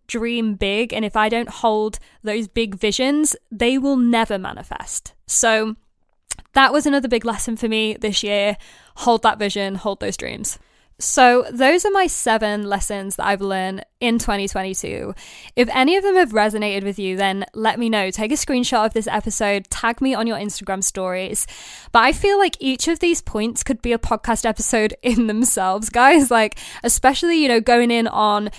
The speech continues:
feminine energy and going in on psychic gifts and things like that, and, like, the spiritual element. And,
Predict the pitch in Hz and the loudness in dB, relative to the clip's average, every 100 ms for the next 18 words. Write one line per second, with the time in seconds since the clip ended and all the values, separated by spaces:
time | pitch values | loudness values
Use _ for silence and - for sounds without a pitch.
0 | - - - 226 220 214 208 247 240 240 | -16 -12 -2 0 0 -2 -2 0 0 0
1 | 214 240 220 208 214 220 220 220 214 208 | -2 -2 -2 -4 -4 -2 -2 0 -4 -4
2 | - 202 202 196 - - - - 220 220 | -4 -2 -2 -4 -14 -14 -4 0 2 0
3 | - - 202 254 240 208 - - 233 220 | -4 -10 -2 0 0 -2 -4 -4 -2 -6
4 | - 240 254 240 220 220 220 214 208 202 | -2 -2 0 -2 0 4 4 2 -4 -6
5 | 220 - - 269 269 - 269 - 233 233 | -8 -6 -2 0 0 0 -4 0 0 2
6 | 214 214 214 | 0 -2 -6